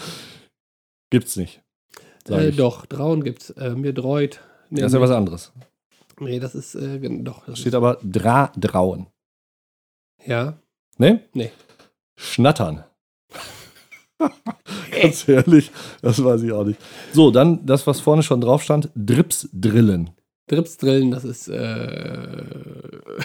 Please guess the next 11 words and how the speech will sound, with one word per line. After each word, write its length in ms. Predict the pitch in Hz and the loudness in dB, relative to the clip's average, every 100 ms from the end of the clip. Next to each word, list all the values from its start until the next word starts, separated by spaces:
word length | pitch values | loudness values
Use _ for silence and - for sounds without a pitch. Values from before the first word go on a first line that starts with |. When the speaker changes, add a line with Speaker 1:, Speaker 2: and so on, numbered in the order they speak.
| - - | -14 -10
Speaker 2:
<laughs> 0 | |
keine 500 | 214 - - 160 - - - | -8 -8 -8 -10 -10 -10 -8
Ahnung. 340 | 151 139 131 110 - - | -2 -2 -2 -6 -14 -2
Speaker 1:
<laughs> 1500 | 170 156 - - - 294 - - - - - - - _ _ | -2 -2 -8 -12 -10 -10 -10 -16 -16 -16 -18 -20 -20 _ _
Dripsdrillen? 960 | - 156 - - 139 147 170 190 196 165 - _ _ _ _ _ _ _ _ _ | -2 -2 -2 -4 2 4 4 4 4 0 -8 _ _ _ _ _ _ _ _ _
Speaker 2:
Dripsdrillen. 680 | _ 151 - 143 131 120 120 | _ -14 -14 -6 -4 -2 -4
Speaker 1:
Das 160 | 113 110 | -2 2
heißt 280 | 143 151 - | 4 2 0
so, 680 | 135 135 131 127 127 120 - | 2 4 4 4 2 0 -6
wenn 220 | 120 110 | -2 0
man 640 | 117 117 113 110 113 113 | 2 2 2 0 0 -4